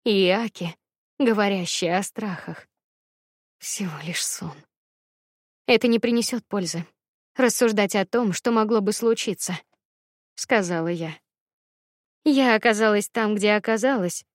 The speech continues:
и стараюсь извлечь из этой ситуации максимальную пользу, как для себя, так и для окружающих". "Но если бы тебе предложили выбор, где именно очутиться, попав в этот мир,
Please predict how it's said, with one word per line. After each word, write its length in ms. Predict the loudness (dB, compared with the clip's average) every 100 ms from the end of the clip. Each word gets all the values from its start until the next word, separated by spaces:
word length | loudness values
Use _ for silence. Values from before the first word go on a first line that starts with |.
| _ _ _
и 120 | -2
стараюсь 540 | 0 2 2 2 2 0
извлечь 480 | -2 -2 -2 -2 -2
из 120 | -2
этой 180 | -2 -4
ситуации 680 | -2 0 0 0 0 0
максимальную 760 | 0 -2 -2 0 2 2 0 0
пользу, 460 | 0 0 0 -4 -6 _ _ _ _ _
как 220 | 0 2
для 140 | 0
себя, 420 | 0 -2 -2 -4 -6 _ _ _ _ -2
так 200 | -2 2
и 40 |
для 200 | 4 4
окружающих". 800 | 2 0 -4 -4 -6 -6 -8 -12 _ _ _ _ _ _ _ _ -6
"Но 220 | 0 2
если 400 | 2 0 -2 0
бы 140 | 0 0
тебе 240 | 0 0
предложили 580 | 0 0 0 0 0 0
выбор, 500 | 0 -4 -6 -12 -16 _ -4
где 460 | -2 2 2 2
именно 380 | 0 0 0 0
очутиться, 720 | -2 -2 -4 -4 -6 -4 -6
попав 480 | -4 -6 -4 -4 -4
в 60 | -2
этот 300 | -2 -2 -2
мир, 360 | -2 -4 -8